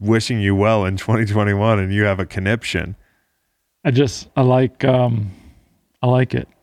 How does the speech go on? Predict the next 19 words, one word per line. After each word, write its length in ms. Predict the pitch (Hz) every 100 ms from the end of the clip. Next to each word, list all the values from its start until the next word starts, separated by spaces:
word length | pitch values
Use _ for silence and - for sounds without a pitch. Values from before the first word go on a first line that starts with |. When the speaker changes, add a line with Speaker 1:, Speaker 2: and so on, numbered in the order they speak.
| _ _ _ _ _ _ _ -
Speaker 1:
But 80 |
I 40 | 151
do 140 | 175
wanna 160 | 175 151
wish 300 | 147 135 -
everybody 420 | 131 123 120 113
a 40 | 101
very 260 | 107 104
Merry 460 | 95 95 98 95 92
Christmas 520 | - 101 90 98 87
out 240 | 95 87
there. 340 | - 90 87 -
Um, 580 | 92 92 92 92 90 90
you 140 | 98
guys 220 | 104 101 95
are 120 | 92
awesome. 560 | 95 95 - 95 90 85
And 220 | 98 90
I, 240 | - 95